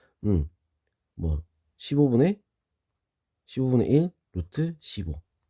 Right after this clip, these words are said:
자, 이렇게 되겠지. 그죠? 자, 그래서 P는 얼마? 사분의 삼. Q는 얼마다? 이분의 일. 자, 그리고 R은 얼마가 되겠어? 십오분의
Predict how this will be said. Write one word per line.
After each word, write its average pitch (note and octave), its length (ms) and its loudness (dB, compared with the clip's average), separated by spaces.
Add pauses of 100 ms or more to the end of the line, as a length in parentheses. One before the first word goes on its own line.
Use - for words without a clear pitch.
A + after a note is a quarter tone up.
(160)
자, D2 120 -4
이렇게 G#2+ 240 0
되겠지. D2 360 -2 (1200)
그죠? B2+ 260 2 (500)
자, B2 340 4
그래서 E3+ 500 2 (420)
P는 D#3 500 2 (880)
얼마? A2 360 0 (220)
사분의 E2+ 720 -2 (100)
삼. D2+ 320 -6 (440)
Q는 E3 420 2 (380)
얼마다? D#2+ 400 -2 (240)
이분의 F2 600 0
일. D#2 220 0 (420)
자, E2 180 -2
그리고 G#2 480 -2
R은 B2+ 420 0 (280)
얼마가 E2 300 0
되겠어? D#2 460 -4
십오분의 A2+ 720 -2